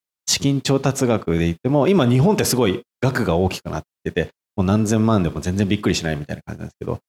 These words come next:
ちょうど似たような、例えば二千万とか三千万とかスタートアッププレシード、最初に調達する額として似たような感じの人たちに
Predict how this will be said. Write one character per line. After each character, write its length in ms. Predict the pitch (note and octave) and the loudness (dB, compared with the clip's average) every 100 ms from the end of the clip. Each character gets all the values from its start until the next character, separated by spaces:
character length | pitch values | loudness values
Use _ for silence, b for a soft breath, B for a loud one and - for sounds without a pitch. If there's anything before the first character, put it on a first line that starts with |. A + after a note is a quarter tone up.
| _ _ _ _ - | _ _ _ _ 0
ち 60 | |
ょ 100 | A#3+ | 2
う 20 | |
ど 260 | B3 A3+ - - | 4 2 0 0
似 140 | D#3 | 2
た 140 | F3+ G3 | 4 4
よ 160 | G3+ | 4
う 40 | C3 | 4
な、 280 | E2 A2 - F#2 | 2 -2 -4 -2
例 80 | G#2 | 0
え 40 | |
ば 240 | E2 D2+ - _ - | 2 0 -4 _ -6
二 80 | F#2 | -4
千 260 | G2+ F#2 | -2 0
万 140 | F2+ F2 | 0 -4
と 60 | |
か 140 | _ - | _ -4
三 200 | F#2 F2 | -4 0
千 140 | F#2+ | 0
万 80 | F#2 | -2
と 80 | - | -4
か 60 | |
ス 100 | E2+ | -6
タ 160 | - F#2+ | -2 -2
ー 20 | |
ト 120 | F#2+ | 0
ア 60 | F#2+ | -2
ッ 20 | - - | -4 -6
プ 60 | F2 | -2
プ 100 | F#2+ | 0
レ 100 | F#2+ | 0
シ 200 | - F#2 | 0 0
ー 40 | |
ド、 220 | F2+ F2 - - | 0 -2 -6 -2
最 180 | A#2+ | 0
初 140 | G#2+ C3 | 2 2
に 100 | D3 | 2
調 200 | C#3+ A#2 | 2 0
達 260 | A2+ A2 | 0 -2
す 100 | - | -2
る 240 | C3+ F#2+ C3 - _ _ _ | -2 -2 -4 -14 _ _ _
額 220 | G#2 F#2 - | -4 -4 -6
と 120 | E2 | -8
し 100 | - | -2
て 140 | F2 | -2
似 200 | G2+ A#2 | 0 0
た 120 | D3 G3 | 2 2
よ 140 | G#3 | 2
う 20 | |
な 100 | G#3 | 0
感 200 | G#3 F#3 | 0 0
じ 80 | F3+ | 2
の 80 | F3+ | 0
人 160 | F3 | 0
た 120 | E3+ C3+ | 0 0
ち 120 | F#2 | 0
に 220 | F2 | -2